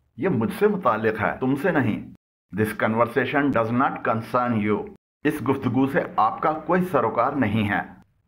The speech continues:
The rest of their problems are not my concern। उनके बाकी मसाइल से मेरा ताल्लुक नहीं है। How I plan to complete this task is not your concern। मैं इस काम को कैसे मुकम्मल करूंगा से आपका कोई ताल्लुक नहीं है।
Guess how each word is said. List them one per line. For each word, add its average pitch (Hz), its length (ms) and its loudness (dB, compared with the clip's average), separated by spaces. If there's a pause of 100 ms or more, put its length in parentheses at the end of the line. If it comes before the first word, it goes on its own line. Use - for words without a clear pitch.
(260)
The 107 120 2
rest 156 440 0
of 147 140 4
their 135 240 0 (160)
problems 123 460 0
are 101 320 -4
not 147 260 -2
my 147 180 -2
concern। 107 520 0 (440)
उनके 113 240 2
बाकी 101 340 0
मसाइल 107 440 0
से 151 140 -2
मेरा 107 320 2
ताल्लुक 113 440 -2
नहीं 113 300 0
है। 95 320 -2 (580)
How 165 240 2
I 151 120 2
plan 139 380 0
to 110 260 -8
complete 143 480 -2
this - 160 0 (100)
task 120 560 -2
is 104 240 2
not 147 180 2 (220)
your 151 240 4
concern। 104 440 0 (560)
मैं 113 180 2
इस 110 120 -4
काम 110 280 0
को 123 140 0
कैसे 113 360 0
मुकम्मल 107 480 2
करूंगा 120 520 0
से 160 480 0
आपका 120 300 2
कोई 190 220 2
ताल्लुक 127 400 0
नहीं 107 280 0
है। 80 280 -4